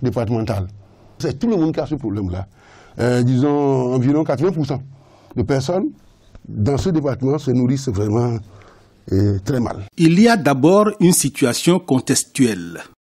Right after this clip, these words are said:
Speaker 2: Des ménages effectivement ou potentiellement menacés d'insécurité alimentaire en croissante augmentation. Et puis, il y a la lumineuse idée du gouvernement de créer un organisme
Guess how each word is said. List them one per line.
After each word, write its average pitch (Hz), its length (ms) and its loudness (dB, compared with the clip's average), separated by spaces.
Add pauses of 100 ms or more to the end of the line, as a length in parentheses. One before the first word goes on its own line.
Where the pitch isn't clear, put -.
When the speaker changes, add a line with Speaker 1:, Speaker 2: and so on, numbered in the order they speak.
(480)
Speaker 2:
Des 127 100 4
ménages 143 380 4
effectivement 135 920 2
ou 139 120 4
potentiellement 147 840 2
menacés 131 460 2
d'insécurité 110 920 -4 (180)
alimentaire 127 800 0 (160)
en 135 140 2
croissante 156 640 -2
augmentation. 117 760 0 (640)
Et 120 80 0
puis, 208 420 2 (280)
il 147 180 4
y 151 100 8
a 143 80 4
la 113 140 2
lumineuse 151 540 4
idée 120 260 2
du 123 140 -4
gouvernement 107 680 0 (640)
de 123 120 2
créer 180 600 4
un 135 140 4
organisme 123 680 0